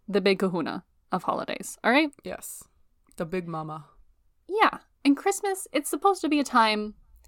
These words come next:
Speaker 1: for those who are Catholic to celebrate and honor the life of Jesus. Jesus
Speaker 2: The birth
Speaker 1: Christ.
Speaker 2: of Jesus.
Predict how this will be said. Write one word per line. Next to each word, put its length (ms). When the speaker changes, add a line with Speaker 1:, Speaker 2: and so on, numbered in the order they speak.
Speaker 1:
for 160
those 280
who 80
are 80
Catholic 680
to 140
celebrate 540
and 160
honor 420
the 100
life 240
of 80
Jesus. 440
Jesus 220
Speaker 2:
The 80
birth 240
Speaker 1:
Christ. 40
Speaker 2:
of 80
Jesus. 520